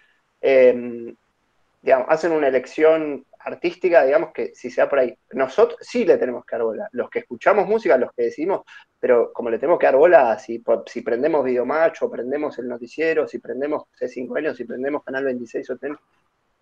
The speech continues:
eh, sí tenemos que darle bola analíticamente, sí tenemos que darle bola. O sea, yo como periodista le doy un montón de bola, eh, y,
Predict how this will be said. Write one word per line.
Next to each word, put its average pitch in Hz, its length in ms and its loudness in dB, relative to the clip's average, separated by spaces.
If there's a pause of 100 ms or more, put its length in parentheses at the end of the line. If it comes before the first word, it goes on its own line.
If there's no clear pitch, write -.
(180)
eh, - 100 -10
sí 165 160 -4
tenemos 165 280 6
que 156 80 4
darle 147 200 6
bola 160 220 8
analíticamente, 135 800 2
sí 139 140 -8
tenemos 143 260 -4
que 127 80 2
darle 127 140 4
bola. 135 380 0
O - 60 -20
sea, 104 240 -8
yo - 180 -6
como 123 160 -4
periodista 120 360 0
le 117 80 -2
doy 127 100 0
un 127 100 -6
montón 120 440 0
de 131 80 4
bola, 139 420 2 (420)
eh, 107 440 2
y, 120 160 2